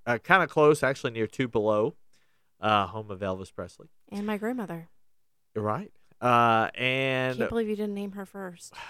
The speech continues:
Speaker 1: Well, Elvis, Dodie, I mean, you know, one and the same, really, cultural impact. Uh, so then we get on I twenty-two, we go to Birmingham, and we should not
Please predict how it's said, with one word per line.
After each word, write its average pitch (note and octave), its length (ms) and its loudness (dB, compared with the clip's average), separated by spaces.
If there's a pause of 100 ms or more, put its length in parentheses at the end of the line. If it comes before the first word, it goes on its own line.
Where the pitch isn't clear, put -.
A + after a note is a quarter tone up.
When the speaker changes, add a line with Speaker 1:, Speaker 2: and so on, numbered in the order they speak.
(440)
Speaker 1:
Well, G2+ 180 -6
Elvis, F#2+ 260 -12
Dodie, F2+ 480 -10
I - 80 -20
mean, - 920 -20
you F#2+ 80 -16
know, D#2+ 80 -20 (580)
one D3 220 6
and A2+ 140 -4
the F#2+ 80 -10
same, F#2+ 320 -14
really, F2+ 400 -12
cultural G2 380 -2
impact. F#2+ 560 -10
Uh, A#2 240 2
so C3+ 160 -2
then C#3 140 2
we D3 80 0
get C#3 140 6
on C#3 140 4
I B2+ 140 0
twenty-two, B2+ 440 -4
we A#2 60 -2
go A#2 100 2
to A2 80 0
Birmingham, A2+ 580 -2
and C#3 280 4 (260)
we F3 160 8
should G#3 440 10 (280)
not E3+ 440 8